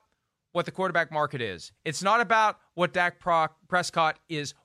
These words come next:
worth. It's not about what anyone else is making or what anyone else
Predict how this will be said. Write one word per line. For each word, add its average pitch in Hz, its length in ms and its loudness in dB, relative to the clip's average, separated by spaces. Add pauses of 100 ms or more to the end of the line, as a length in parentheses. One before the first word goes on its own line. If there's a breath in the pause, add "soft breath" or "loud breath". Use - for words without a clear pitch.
worth. 135 400 -2
It's 127 160 -8
not 185 180 2
about 202 300 0
what 208 100 -4
anyone 214 320 0
else 214 240 2
is 208 300 -2
making 208 400 0
or 196 140 2
what 190 120 2
anyone 190 400 -2
else 185 240 -2